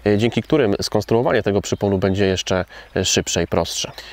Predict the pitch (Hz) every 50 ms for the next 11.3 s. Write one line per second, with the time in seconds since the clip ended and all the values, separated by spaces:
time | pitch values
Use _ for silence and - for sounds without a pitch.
0 | - - - - - - - 135 - - 208 180 - - 165 - - 147 - 214
1 | 214 185 147 117 120 - - 117 104 - - 110 107 110 107 104 107 104 104 101
2 | 98 104 101 98 110 113 104 - 113 104 98 110 104 98 92 - - 107 107 -
3 | - 165 170 151 - 113 101 92 - 110 98 - 104 95 - - 104 98 98 -
4 | - - 92 95 95 92 - - - - - 92 85 85 82 87 - - 135 160
5 | 190 - - - - - - - - - - - 135 139 139 135 - - 147 123
6 | - 110 117 123 120 - - 123 120 - - 123 113 110 113 113 107 110 107 107
7 | 107 104 - - - - - - - - 110 - - - 104 101 95 101 104 110
8 | 110 104 98 95 - - - 104 95 98 98 95 90 95 95 92 - - - -
9 | - - - - 95 101 95 95 95 90 - - 71 - - - - 104 107 107
10 | 104 104 120 - 139 - 147 147 165 175 170 156 127 117 120 113 107 107 113 110
11 | 107 107 104 101 101 98